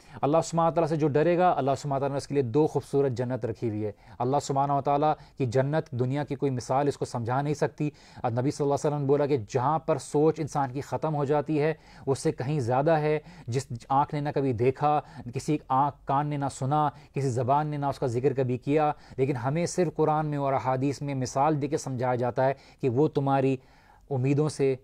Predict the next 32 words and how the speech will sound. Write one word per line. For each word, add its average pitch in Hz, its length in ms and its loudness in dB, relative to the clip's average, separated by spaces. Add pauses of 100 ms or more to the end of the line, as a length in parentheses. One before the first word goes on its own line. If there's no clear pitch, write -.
तुम्हारी 127 280 -2
ख्वाहिशात 123 640 -2
से - 120 -12
कहीं 123 220 -4
ज़्यादा 123 340 -2
है। 135 200 0 (340)
और 127 260 -2
उसकी 156 340 -2
छोटी 165 360 0
सी 175 160 -6
मिसाल 147 400 0
ये 143 180 2
ले 127 160 2
लीजिए 127 300 2 (320)
कि 135 80 0 (100)
जो 160 260 2
चाहेगा 151 440 -2
इंसान 147 440 -2
उसमें 135 220 -6
मिलेगा 135 460 0
और 131 120 -2
उससे 123 180 -6
कहीं 123 180 -4
ज़्यादा 117 260 -2
मिलेगा। 107 360 -4 (300)
किसी 190 240 -2
ने 196 160 0
एक 147 120 2
बात 151 200 4
बहुत 135 260 -2
प्यारी 127 280 2
कही 123 200 0